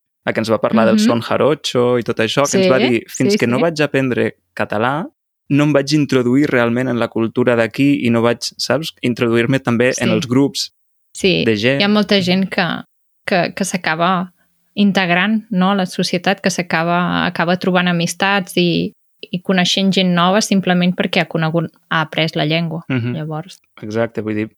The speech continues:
Speaker 2: hi ha moltíssimes raons.
Speaker 1: per integrar-te aquí és, és bàsicament una, una porta d'entrada immensa, no? I, i bé, i tot és relatiu, no? Òbviament, s-,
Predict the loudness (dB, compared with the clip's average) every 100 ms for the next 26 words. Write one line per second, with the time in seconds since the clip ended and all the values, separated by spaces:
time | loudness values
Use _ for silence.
0 | -2 0 2 2 2 0 0 2 2 0
1 | 2 2 2 2 2 0 0 0 2 2
2 | 0 -2 -2 -4 -8 -8 -4 -2 -2 0
3 | -2 -2 -2 -2 -4 -8 -14 -6 0 2
4 | 0 0 0 2 0 0 2 2 0 0
5 | 2 2 0 -2 -4 -8 -12 -18 -20 _
6 | _ _ _ -4 0 2 0 -2 -4 -2
7 | -4 -4 _ _ _ 0 2 2 2 0
8 | -2 0 2 0 0 0 0 0 0 2
9 | 2 2 2 2 2 0 0 0 2 2
10 | 0 -2 -8